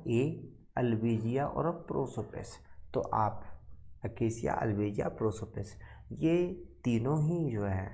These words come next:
अकेसिया, अल्बिजिया, प्रोसोपिस, तीनों किस फैमिली के हैं, मिमोसेसी फैमिली के सदस्य हैं। और मिमोसेसी किसकी सब फैमिली है, लेग्यूमिनेसी की। इसका मतलब है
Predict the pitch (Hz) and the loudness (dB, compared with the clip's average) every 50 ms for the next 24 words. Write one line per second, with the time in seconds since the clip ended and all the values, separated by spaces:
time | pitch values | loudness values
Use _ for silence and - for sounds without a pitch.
0 | - - - - - - 117 107 104 - - - 147 147 151 160 156 - 113 107 | -10 -10 -12 -12 -6 -2 -2 0 -2 -2 -4 -2 0 0 0 0 -2 -2 -2 -2
1 | 101 104 107 107 98 101 113 131 135 139 - - - - - - 104 98 101 104 | -2 -2 -2 -2 -2 -2 0 0 0 0 -2 -4 -10 -8 -4 -4 -4 -4 -4 -6
2 | - - 143 151 151 - - - - - - - - - - 120 120 123 127 127 | -6 -4 -4 -4 -4 -6 -12 -16 -18 -18 -20 -20 -12 -6 -4 -2 0 0 0 0
3 | 123 135 - - - 117 113 113 120 123 131 120 - 139 131 131 143 170 208 220 | -2 -4 -6 -2 0 0 2 2 2 2 0 0 0 0 -2 -2 -2 -2 -2 -2
4 | 202 - - - - - - - - 147 156 165 170 170 170 156 143 - - 113 | -4 -6 -10 -16 -20 -20 -14 -4 0 4 6 8 8 8 8 6 4 2 -2 -6
5 | 110 - - 123 117 117 - 120 101 98 101 104 101 107 101 - - 139 151 151 | -4 -4 -4 -4 -4 -4 -2 -2 -2 -2 -2 -2 -4 -4 -6 -4 -2 -2 -2 -2
6 | - - 107 98 104 101 98 - - - - - - - - - - - - - | -2 -4 -4 -2 -2 -4 -4 -4 -4 -4 -4 -6 -6 -12 -16 -20 -20 -20 -20 -20
7 | - - - - - - 135 123 113 113 113 120 139 151 170 175 170 - 160 151 | -20 -20 -18 -8 0 2 2 2 4 4 4 6 6 6 4 4 2 0 -2 -2
8 | - 170 170 170 165 160 139 - - - 165 165 165 - 165 - - - 147 143 | 0 0 0 0 2 0 -2 -2 0 0 0 0 0 -2 -4 -6 -4 -2 0 0
9 | 143 143 139 147 156 156 170 214 214 175 147 123 120 117 113 107 113 120 113 110 | 2 2 2 2 2 2 2 2 2 4 4 4 4 4 2 2 2 2 2 2
10 | 104 98 98 95 101 110 107 101 - - - - - - - - - - - 113 | 2 2 0 0 -2 -2 -4 -6 -6 -10 -12 -14 -12 -10 -10 -10 -8 -4 -2 -2
11 | 98 98 101 - 127 131 139 135 139 151 156 170 | 0 0 -2 0 2 2 2 2 0 0 -2 -2